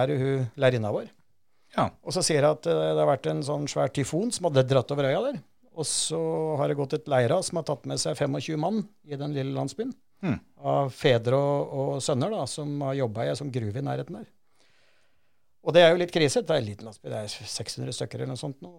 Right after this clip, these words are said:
Speaker 1: Og det er klart, når far blir borte, det er han som finner penga.
Speaker 2: Mm.
Speaker 1: Da må alle unger hjem at fra, fra de skolene de har klart å komme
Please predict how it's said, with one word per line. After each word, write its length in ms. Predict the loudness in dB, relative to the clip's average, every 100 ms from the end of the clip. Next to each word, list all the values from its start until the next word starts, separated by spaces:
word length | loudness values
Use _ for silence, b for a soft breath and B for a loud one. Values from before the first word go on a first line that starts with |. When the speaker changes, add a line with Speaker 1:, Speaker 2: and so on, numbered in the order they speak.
| -20
Speaker 1:
Og 60 | -16
det 80 | -10
er 60 |
klart, 240 | -4 -6 -6 _ _
når 220 | -6 -4 -4
far 320 | 0 2 2
blir 140 | 2
borte, 240 | -2 -2 -2
det 80 | -2
er 80 |
han 140 | -2 -4
som 80 | -8
finner 160 | -14
penga. 220 | -10 -8 -8 -12 -8
Speaker 2:
Mm. 140 | -2 0
Speaker 1:
Da 120 | 0
må 140 | 0 0 2
alle 220 | 2 2 2
unger 260 | 2 0 0
hjem 160 | 0 -2
at 140 | -4
fra, 160 | -2 2 2 2 2 0 0 -2
fra 200 | -2 0 0 0
de 140 | -4
skolene 460 | -4 -2 0 0 -2
de 80 | -2
har 80 |
klart 180 | -2 -2
å 60 | -2
komme 240 | -2 0